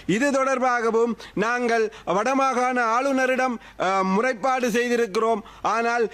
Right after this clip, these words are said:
ரெண்டாயிரத்தி இருபத்தி நாலாம் ஆண்டு பன்னெண்டாம் மாசம் இருபத்தி ஓராம் தேதியும் இது தொடர்பான ஆவணங்களை ஆளுநரிடம் நேரே கையளித்தோம். ஆனால் இன்று வரையும்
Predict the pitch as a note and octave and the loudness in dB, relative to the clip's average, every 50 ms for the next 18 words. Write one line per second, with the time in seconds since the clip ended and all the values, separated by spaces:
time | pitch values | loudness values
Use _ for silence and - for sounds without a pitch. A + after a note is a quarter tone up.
0 | - - - F#3+ A3 A#3+ B3 B3+ B3+ C4 C4 B3+ B3 G3+ F#3 B3+ B3+ A#3 F3+ E3 | -6 -4 -2 -2 0 0 0 0 0 0 0 -2 -2 -2 0 0 0 0 0 0
1 | G3 A#3 C4 C4+ A#3 A3+ B3+ B3 B3 B3 B3 B3 A#3+ A#3+ A#3 A#3+ B3 A#3+ A#3 B3 | 0 2 2 2 0 0 0 0 2 2 2 2 2 2 2 0 0 0 0 -2
2 | A#3+ F#3 A3+ G#3+ A#3 B3 B3+ C4 B3+ B3+ B3+ B3 A#3+ A#3 A#3+ A#3+ A#3 G3 A#3+ A#3 | -2 0 -2 -2 0 0 0 0 2 2 0 0 0 0 0 0 0 0 0 0
3 | A3 A3 A3+ C4 C#4 A#3 F#3 B3+ B3+ B3 B3 B3+ B3 A#3+ A#3 A#3+ B3 A3+ A#3 A#3 | 0 2 2 2 0 0 0 0 0 2 2 0 0 0 0 0 0 2 2 2
4 | A#3 A#3+ A3+ - - - - - F3+ G#3 A3+ C4+ B3+ B3+ B3 B3+ B3 A#3+ B3 A#3+ | 2 0 0 -4 -8 -14 -8 -4 -2 0 2 2 2 2 2 2 2 2 2 2
5 | A#3+ A#3+ A#3+ A3 G#3+ A3+ B3 B3+ B3+ B3 B3 B3 B3 A#3 A#3 A#3 A#3 A3+ - - | 2 0 0 0 2 2 2 2 0 0 0 0 0 2 2 2 0 -2 -4 -10
6 | - - - E3+ G3+ A3+ B3 C4 B3+ B3+ B3+ B3+ B3 A#3+ A#3 A#3 A3+ G#3 - - | -8 -4 -2 0 0 2 0 0 0 0 0 0 0 0 0 -2 -2 -4 -4 -2
7 | D#3 F#3+ A#3 B3+ B3 B3+ C4 B3 F#3 G#3+ A3+ A#3+ A#3 B3 B3 B3 A#3+ F#3 F#3 A#3 | 0 0 2 2 2 2 2 2 0 -2 -2 0 0 0 0 0 0 0 0 0
8 | A#3 G#3+ - - - F3+ G#3+ A#3+ A#3+ A#3+ A#3 A#3 A3 F#3+ - - - - F#3 A3+ | 0 0 -2 -2 -2 0 0 0 0 0 0 0 -2 -4 -6 -10 -6 -2 0 2
9 | B3+ B3+ B3+ C4 B3 B3 A#3+ A#3+ A#3+ B3 A#3+ A#3+ A3+ G3 | 2 2 2 2 2 2 2 2 2 0 0 0 -2 -4